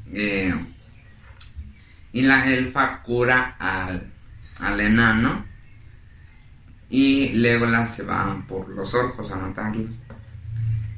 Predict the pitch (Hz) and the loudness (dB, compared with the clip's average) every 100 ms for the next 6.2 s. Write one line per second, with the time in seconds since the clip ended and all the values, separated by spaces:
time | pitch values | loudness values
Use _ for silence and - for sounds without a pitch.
0 | - - - - - 151 170 165 160 151 | -14 -14 -14 -16 -6 0 0 2 2 2
1 | 151 147 113 120 127 131 127 117 123 - | 0 2 2 4 2 2 0 0 0 -4
2 | 131 131 127 120 127 - 120 113 - 123 | -4 2 2 2 -2 0 0 0 -2 -2
3 | 107 - - - - - - 113 120 123 | -2 -6 -18 -18 -18 -18 -4 0 2 4
4 | 127 123 120 117 110 107 110 110 107 113 | 4 4 4 4 2 2 2 2 2 2
5 | 104 113 - - - - - 90 98 101 | 2 0 -4 -14 -14 -14 -8 -6 -6 -6
6 | - 120 | -4 -6